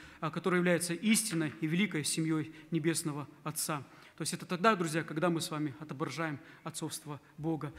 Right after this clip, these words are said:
Ещё один библейский текст, друзья. "Сей самый Дух свидетельствует Духу нашему, что мы дети Божьи, потому что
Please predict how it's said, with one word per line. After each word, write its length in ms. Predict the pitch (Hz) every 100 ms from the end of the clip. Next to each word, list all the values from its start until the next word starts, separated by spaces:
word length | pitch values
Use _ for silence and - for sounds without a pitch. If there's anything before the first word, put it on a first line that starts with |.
| - -
Ещё 220 | 165 233
один 200 | 214 185
библейский 400 | 165 165 175 175
текст, 260 | 170 240 -
друзья. 320 | 185 165 175 - - - - -
"Сей 360 | - 214 170
самый 320 | - 202 180 175
Дух 280 | 214 - -
свидетельствует 560 | - - 202 - 170 160
Духу 240 | - -
нашему, 400 | 175 214 - 170
что 200 | - 170
мы 160 | 175 175
дети 340 | 175 180 -
Божьи, 400 | 156 214 180 170 - - - - _ _
потому 280 | 170 185 196
что 300 | 180 180